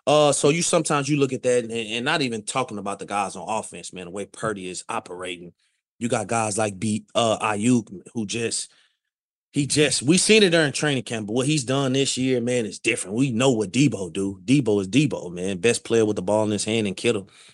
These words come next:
Best tight end in the National Football League. So you look at this, man, how can you not just walk in here and be like,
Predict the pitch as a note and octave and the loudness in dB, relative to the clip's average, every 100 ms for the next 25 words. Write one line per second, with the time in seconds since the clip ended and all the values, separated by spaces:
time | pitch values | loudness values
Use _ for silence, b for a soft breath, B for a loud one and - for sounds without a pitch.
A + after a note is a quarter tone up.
0 | b - A#2+ - A2+ A2+ A2 G#2 G#2+ G2+ | b -2 0 2 0 0 0 -2 -2 -4
1 | F#2 - G#2+ E2+ E2+ D#2+ E2 D#2+ D#2 - | -6 -4 -4 -4 -6 -6 -10 -10 -6 -4
2 | F2+ B B B B E3 E3+ F3 D3 D3+ | -4 B B B B 2 6 6 4 2
3 | D3 - C3+ C3 C#3+ C#3+ C3 B2+ A#2+ A#2 | 2 0 -6 -4 -6 -4 -6 -4 -4 -6
4 | A2 A2 G#2+ A#2 A2+ G#2+ A#2 A2+ G#2 G#2 | -6 -8 -4 -4 -4 -10 -8 -8 -8 -6
5 | G#2+ G#2 G2 | -4 -4 -8